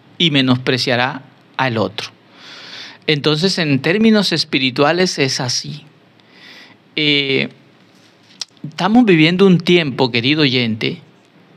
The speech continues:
en que las personas van a ser dominadas por el Espíritu de Dios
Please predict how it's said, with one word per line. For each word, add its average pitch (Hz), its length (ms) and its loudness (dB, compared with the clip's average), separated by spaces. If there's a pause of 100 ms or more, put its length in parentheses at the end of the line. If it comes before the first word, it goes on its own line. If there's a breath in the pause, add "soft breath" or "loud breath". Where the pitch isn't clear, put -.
(260)
en 147 240 -2
que 139 400 -4 (1600)
las 156 280 -2
personas 131 880 0 (100)
van 139 240 -2
a 165 60 0
ser 156 320 -2
dominadas 147 840 0 (560)
por 139 180 2
el 120 140 0
Espíritu 180 680 0
de 143 140 4
Dios 180 420 0